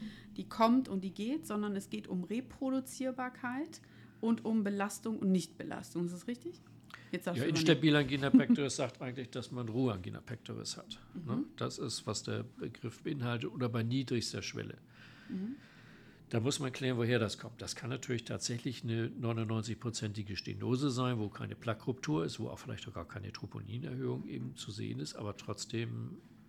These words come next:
Speaker 2: der wird auch nicht gleich sterben, aber der hat natürlich immer wieder reproduzierbare Angina.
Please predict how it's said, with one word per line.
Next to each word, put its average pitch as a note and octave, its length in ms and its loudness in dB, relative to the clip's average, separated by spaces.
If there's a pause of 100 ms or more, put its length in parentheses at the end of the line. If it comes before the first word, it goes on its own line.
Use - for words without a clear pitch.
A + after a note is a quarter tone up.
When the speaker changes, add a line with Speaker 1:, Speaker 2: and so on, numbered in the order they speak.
(160)
Speaker 2:
der A2+ 240 -4
wird A#2 140 -4
auch G#2+ 80 -4
nicht G2 160 -10
gleich - 160 -10
sterben, B2+ 500 4
aber G#2+ 200 -4
der G2+ 100 -6
hat - 100 -10
natürlich A#2+ 340 -10
immer G#2+ 200 -6
wieder G#2+ 180 -4
reproduzierbare A2 880 -6
Angina. A2+ 420 -6